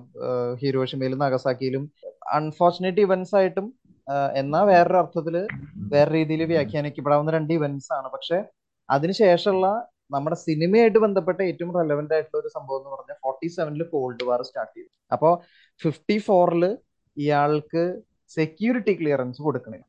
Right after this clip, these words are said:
എന്നുള്ളതാണ് സത്യം പറഞ്ഞതിലെ പ്രശ്നം. അതുവരെ ഭയങ്കര നാഷണൽ ഹീറോ ആയിട്ട് പറഞ്ഞിട്ടുള്ള ഒരാള് ഇപ്പോ ഇ-, ഇന്ത്യയിലെ ഏറ്റവും പ്രധാനപ്പെട്ട ഒരു സയന്റിസ്റ്റിന് ഇന്ത്യ സെക്യൂരിറ്റി ക്ലിയറൻസ് കൊടുക്കണില്ല എന്ന് പറയുന്ന ഒരു വിരോധാഭാസം, ആ, ഫിഫ്റ്റി ഫോറില് നടക്കും. അപ്പൊ അതിന്റെ ഒരു, ആ,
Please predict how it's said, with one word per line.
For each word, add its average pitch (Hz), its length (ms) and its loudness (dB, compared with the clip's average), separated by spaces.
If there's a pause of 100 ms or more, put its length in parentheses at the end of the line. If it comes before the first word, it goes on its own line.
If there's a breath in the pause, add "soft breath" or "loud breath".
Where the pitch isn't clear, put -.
എന്നുള്ളതാണ് 139 460 -4
സത്യം 131 280 -8
പറഞ്ഞതിലെ 123 360 -6
പ്രശ്നം. - 540 -8
അതുവരെ 175 680 4
ഭയങ്കര 151 300 -2
നാഷണൽ 160 480 -4
ഹീറോ 170 460 0
ആയിട്ട് 160 200 0
പറഞ്ഞിട്ടുള്ള 156 480 -6
ഒരാള് 131 380 -2 (340)
ഇപ്പോ 127 520 0 (560)
ഇ-, 120 200 -8
ഇന്ത്യയിലെ 131 420 0
ഏറ്റവും 151 220 0
പ്രധാനപ്പെട്ട 147 440 0
ഒരു 165 60 -2
സയന്റിസ്റ്റിന് 147 560 -6
ഇന്ത്യ 156 220 -4
സെക്യൂരിറ്റി 143 500 -6
ക്ലിയറൻസ് 139 380 -4
കൊടുക്കണില്ല 151 420 -4
എന്ന് 147 140 -4
പറയുന്ന 143 360 -4
ഒരു 151 80 -8
വിരോധാഭാസം, 131 680 -2 (500)
ആ, 127 200 2
ഫിഫ്റ്റി 151 360 -2
ഫോറില് 139 480 2
നടക്കും. 113 300 -4 (320)
അപ്പൊ 156 160 0
അതിന്റെ 170 320 2
ഒരു, 202 420 2
ആ, 170 40 2